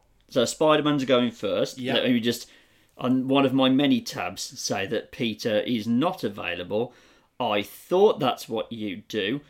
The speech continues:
Speaker 1: So for my first pick, I'm taking Miles Morales.
Speaker 2: Yep, that's completely fair.
Speaker 1: There we
Speaker 2: But I'd,
Speaker 1: go.
Speaker 2: I'd gotten three alternatives if I didn't get Peter
Speaker 1: Fair
Speaker 2: Parker.
Speaker 1: enough.
Speaker 2: So that's my box character.
Speaker 1: Okay.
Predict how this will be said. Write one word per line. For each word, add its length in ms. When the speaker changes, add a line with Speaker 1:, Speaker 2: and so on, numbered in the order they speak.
Speaker 1:
So 260
for 200
my 420
first 500
pick, 280
I'm 180
taking 320
Miles 300
Morales. 520
Speaker 2:
Yep, 300
that's 220
completely 480
fair. 280
Speaker 1:
There 100
we 60
Speaker 2:
But 120
I'd, 220
Speaker 1:
go. 60
Speaker 2:
I'd 360
gotten 400
three 440
alternatives 880
if 140
I 80
didn't 300
get 200
Peter 220
Speaker 1:
Fair 240
Speaker 2:
Parker. 60
Speaker 1:
enough. 280
Speaker 2:
So 120
that's 260
my 260
box 580
character. 600
Speaker 1:
Okay. 440